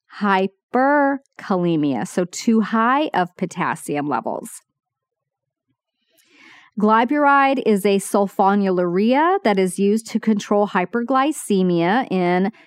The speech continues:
people who have diabetes. And it's important to note, though, that its hypoglycemic effects can be pretty significant in the elderly.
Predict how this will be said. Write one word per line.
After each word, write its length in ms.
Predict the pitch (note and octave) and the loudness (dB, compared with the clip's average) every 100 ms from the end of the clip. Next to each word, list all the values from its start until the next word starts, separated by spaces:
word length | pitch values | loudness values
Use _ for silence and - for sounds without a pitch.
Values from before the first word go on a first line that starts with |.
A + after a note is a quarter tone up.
| _ | _
people 260 | G3+ F3+ G#3 | -4 -2 0
who 140 | B3 | 0
have 260 | G3+ G#3 G#3 | 0 0 0
diabetes. 840 | F3 F#3 A#3 F#3 E3 E3 B3 - _ _ _ - | 0 0 0 -2 -2 -2 -4 -6 _ _ _ -4
And 480 | G3+ G3 G3 G3 - _ _ _ _ _ _ _ _ _ | -2 0 0 -2 -6 _ _ _ _ _ _ _ _ _
it's 160 | G#3+ - | -4 0
important 420 | A3+ C#4 D#4+ E4+ | 0 2 0 0
to 100 | G4 | 0
note, 280 | B3+ G#3+ - | 2 0 0
though, 240 | G#3 G3 G3 | 0 0 2
that 220 | F#3+ F#3+ | 2 2
its 240 | G#3 G3+ | 0 -4
hypoglycemic 1600 | - - G#3 A#3 - C#4 C4+ C4+ C4+ B3 B3 - A#3+ A#3 A#3 A#3+ | -6 -2 0 0 0 2 2 2 0 0 0 -2 0 2 2 0
effects 600 | A#3+ - D#4+ A#3+ A3 - | -2 0 0 0 0 -6
can 260 | - G3+ G3 | -2 0 2
be 180 | G3 | 0
pretty 560 | G3 - - G4 A#4+ C5+ - | -2 -10 -2 0 0 -2 -2
significant 720 | D4 A#3+ G#3 A3 C#4 C#4+ C#4 | 2 4 2 0 -2 0 0
in 140 | B3 A#3 | 2 2
the 120 | - | 2
elderly. 600 | G3 G#3 B3+ C#4 D4+ | 0 0 0 0 0